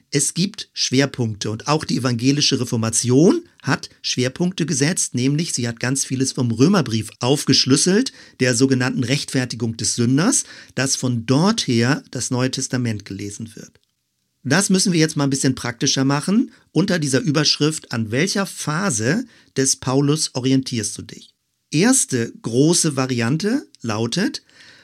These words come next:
man legt die Pastoralbriefe als konsequente Weiterführung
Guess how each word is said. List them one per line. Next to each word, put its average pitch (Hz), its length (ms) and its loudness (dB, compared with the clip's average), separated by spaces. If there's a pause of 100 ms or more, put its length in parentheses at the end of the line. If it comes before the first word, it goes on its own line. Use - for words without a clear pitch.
man 135 140 0
legt 226 340 -2
die 190 120 -2
Pastoralbriefe 156 1300 -2
als 135 440 -4
konsequente 156 1120 -2
Weiterführung 127 1300 -2